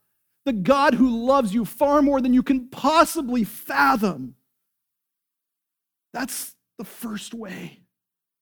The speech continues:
that you can take lightly the discipline of the Lord, is letting that bitterness take root and spread.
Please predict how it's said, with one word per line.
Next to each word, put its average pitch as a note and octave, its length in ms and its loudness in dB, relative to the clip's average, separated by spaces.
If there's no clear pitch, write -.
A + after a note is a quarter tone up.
that - 100 -14
you A#3 80 0
can A3 160 -8
take G3+ 260 -14
lightly F#3+ 580 -10
the E3+ 160 -14
discipline F#3 640 -14
of F#3 80 -10
the F3 60 -10
Lord, G3 220 -10
is E3 80 -10
letting G#3 200 -6
that F3 360 -8
bitterness A#3+ 440 -4
take A3+ 260 -6
root G3 480 -12
and D#3+ 120 -12
spread. - 720 -18